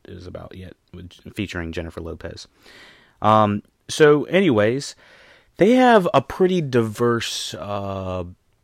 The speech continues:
stronghold of the, the directors and writers on this. You know, we have the, the Matt Reeves and Peter Craig of it all. So, uh, generally, I think that this would be a,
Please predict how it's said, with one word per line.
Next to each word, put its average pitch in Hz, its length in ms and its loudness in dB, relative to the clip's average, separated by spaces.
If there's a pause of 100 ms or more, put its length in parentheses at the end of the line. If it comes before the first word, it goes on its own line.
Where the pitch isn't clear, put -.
(380)
stronghold 101 920 -2
of 92 320 -8
the, 92 120 -8 (640)
the 101 120 -6
directors 95 640 -4
and 87 240 -8
writers 85 380 -6
on 82 160 -14
this. 85 200 -16
You 92 60 -8
know, 87 140 -6
we 95 140 -8
have 90 340 -8
the, 90 200 -6
the 87 140 -10
Matt 101 260 -6
Reeves 98 440 -6
and 90 100 -10
Peter 95 220 -10
Craig 90 260 -4
of 85 100 -8
it 85 80 -12
all. 85 240 -6
So, 85 260 -8 (420)
uh, 107 240 0
generally, 165 480 0
I 117 80 0
think 127 220 -6
that 98 260 -2
this 107 180 -6
would 95 100 -10
be 92 200 -4
a, 87 80 -2